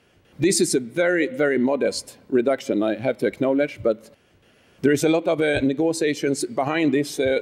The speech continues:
target, but it is at least a reduction target. And you should bear in mind that, uh,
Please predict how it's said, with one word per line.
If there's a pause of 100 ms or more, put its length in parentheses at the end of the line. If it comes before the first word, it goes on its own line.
target,
but (160)
it
is
at
least
a
reduction
target. (120)
And (360)
you
should
bear
in
mind
that,
uh,